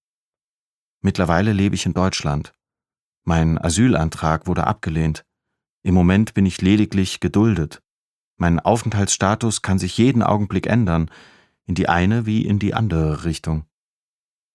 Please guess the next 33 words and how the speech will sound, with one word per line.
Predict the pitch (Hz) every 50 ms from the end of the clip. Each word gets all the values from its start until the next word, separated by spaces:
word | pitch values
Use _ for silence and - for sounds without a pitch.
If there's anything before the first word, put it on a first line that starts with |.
| _ _ _ _ _
Doch | - 98 -
das | - 107 - -
hält | 117 123 -
mich | 107 101 - -
nicht | 139 143 - -
davon | 107 - - 107 101
ab, | - - 117 - _
meine | 104 101 98 98 95
Stimme | - - - 127 123 117 101 80
zu | - - 87
nutzen, | 82 80 80 78 - - - 85 - - _ _ _ _ _
als | - 85 -
Friedensaktivist | - - 110 120 117 101 95 - - - - - - 90 80 87 87 85 - - - _
und | - 92 85 -
Influencer. | - 101 95 - - 87 80 78 76 - - 80 76 - _ _ _ _ _ _ _ _ _ _ _ _ _ _ _ _
Ich | - -
gebe | - 110 101 104
Seminare, | 90 101 98 98 95 104 107 113 113 - - 78 87 87 - - - -
manchmal | - 98 98 101 - 107 101 95
zusammen | - 104 90 104 113 123 120 104
mit | 98 87 104
jüdischen | 110 113 98 104 - 110
Israelis, | 80 82 - - 104 92 - - 123 123 117 123 127 131 - - -
manchmal | - 98 98 104 - - - 98 101 101 101
alleine. | - - 92 92 90 85 80 78 76 76 78 - _ _ _ _ _ _ _ _ _ _ _ _
Ich | - 90 - - _
briefe | - - 113 135 127 - 113 101 -
Politiker | - - 98 98 139 143 - 113 - 107 95 90
über | 82 87 90
die | 82 92 82
Situation | 101 104 - 98 95 85 - - 127 131 127 117
in | 90 92 90
Gaza, | - 98 101 101 90 92 87 82